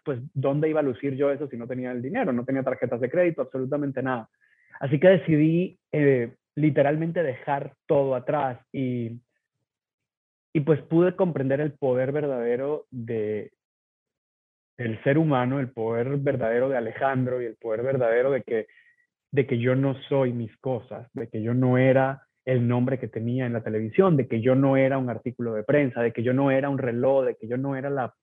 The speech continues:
playera de marca, de que esas simplemente son etiquetas que yo me estaba poniendo porque no me estaba amando lo suficiente y porque no sentía que valía lo suficiente y necesitaba, pues, diferentes adornos para que la gente me mirara, para que la gente me aprobara.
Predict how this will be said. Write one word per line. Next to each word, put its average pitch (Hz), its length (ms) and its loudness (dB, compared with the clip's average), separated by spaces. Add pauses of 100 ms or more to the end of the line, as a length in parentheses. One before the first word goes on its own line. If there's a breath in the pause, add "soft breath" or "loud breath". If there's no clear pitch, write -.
(120)
playera 123 460 -2
de 127 100 -2
marca, 127 480 -2 (580 soft breath)
de 135 240 4
que 143 100 0
esas 160 180 -4
simplemente 165 480 0
son 160 160 -4
etiquetas 156 600 -2
que 120 120 -6
yo 120 80 -4
me 135 80 -2
estaba 139 280 -4
poniendo 127 300 -2
porque 127 240 -6
no 120 280 0
me 139 100 4
estaba 131 320 0
amando 120 480 0
lo 107 120 -4
suficiente 113 720 -4
y 107 60 -8
porque 107 400 -6 (840 soft breath)
no 127 520 4
sentía 143 600 2
que 123 100 -2
valía 127 400 0
lo 117 100 -4
suficiente 127 600 -4
y 180 40 4
necesitaba, 123 640 2
pues, 127 200 2 (380 soft breath)
diferentes 120 520 -4
adornos 139 540 2
para 113 160 -4
que 113 100 -6
la 104 100 -4
gente 151 320 -2
me 113 140 -4
mirara, 113 400 -2
para 104 180 -8
que 117 140 -6
la 107 100 -4
gente 139 320 -2
me 117 80 -2
aprobara. 110 560 2